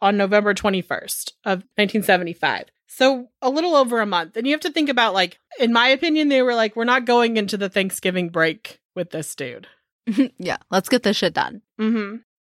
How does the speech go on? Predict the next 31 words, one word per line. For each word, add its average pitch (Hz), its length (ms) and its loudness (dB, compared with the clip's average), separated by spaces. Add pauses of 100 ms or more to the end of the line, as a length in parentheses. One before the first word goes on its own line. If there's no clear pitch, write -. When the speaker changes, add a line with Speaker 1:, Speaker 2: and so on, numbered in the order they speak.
(120)
Speaker 1:
I 240 120 4
think 403 160 2
the 403 60 0
most 320 200 4
important 220 380 -2
thing 240 140 -2
is, 220 180 -4
yes, 214 320 0
people 262 300 -2
testified 220 580 -2
about 202 300 -2 (200)
the 208 300 0
abusiveness 196 720 -6
in 208 140 -6
the 190 80 -6
home, 196 460 -6 (120)
but 247 100 4
it 262 60 4
was, 277 120 -2
like, 339 120 0
on 311 200 2
both 220 260 2
sides 175 400 -2
too. 175 180 -6
Like, 156 220 -12
some 262 500 0 (160)
were 214 120 0
like, 196 460 2
"Oh 233 140 4
my 226 160 2
God, 202 540 4